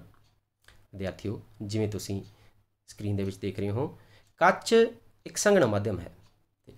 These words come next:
ਉਸ ਦੇ ਚਾਰੋਂ ਤਰਫ ਹਵਾ ਹੈ, ਜੋ ਇੱਕ ਵਿਰਲਾ ਮਾਧਿਅਮ ਹੈ।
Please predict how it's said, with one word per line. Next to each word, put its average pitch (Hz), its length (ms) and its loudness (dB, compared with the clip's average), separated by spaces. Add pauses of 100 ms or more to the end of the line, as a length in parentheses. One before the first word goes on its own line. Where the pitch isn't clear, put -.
(300)
ਉਸ 139 140 -12
ਦੇ 151 100 0
ਚਾਰੋਂ 135 440 0
ਤਰਫ 165 220 -2 (520)
ਹਵਾ 92 200 -4
ਹੈ, 170 200 -8 (120)
ਜੋ 104 120 -6
ਇੱਕ 107 180 -6 (200)
ਵਿਰਲਾ 120 220 -4
ਮਾਧਿਅਮ 90 280 -8
ਹੈ। - 220 -20